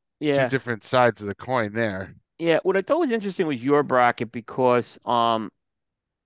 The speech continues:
Speaker 1: I don't necessarily equate you to a Guns N' Roses guy as much as more of an Ala-, I think you were more of an Alanis guy last year.
Speaker 2: <laughs>
Speaker 1: Um,
Speaker 2: Hey, G N R fan.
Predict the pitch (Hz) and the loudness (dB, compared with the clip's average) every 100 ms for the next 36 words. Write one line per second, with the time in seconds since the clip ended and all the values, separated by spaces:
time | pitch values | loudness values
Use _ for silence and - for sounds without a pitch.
0 | _ _ _ - 202 208 190 170 - 165 | _ _ _ -4 -2 0 -2 -4 -2 0
1 | 139 - 135 139 135 131 107 120 120 113 | 0 -2 -4 -2 -4 -6 -2 0 -2 -2
2 | 107 110 117 110 104 107 104 104 110 - | -2 -2 -2 -4 0 2 2 0 -4 -6
3 | 101 110 113 98 95 98 107 - 110 135 | -10 -6 -4 -4 -4 -2 -2 -2 -6 -6
4 | 131 127 113 120 98 92 101 117 117 - | -4 -2 -2 -2 -4 -4 -2 0 -2 -2
5 | 95 92 101 107 - 76 - _ _ - | -2 0 0 -2 -6 -14 -16 _ _ -20
6 | - - - - 120 104 104 104 143 165 | -18 -18 -20 -6 0 2 2 0 0 -2
7 | - 165 156 156 143 123 127 143 | 0 0 2 0 0 0 -2 -4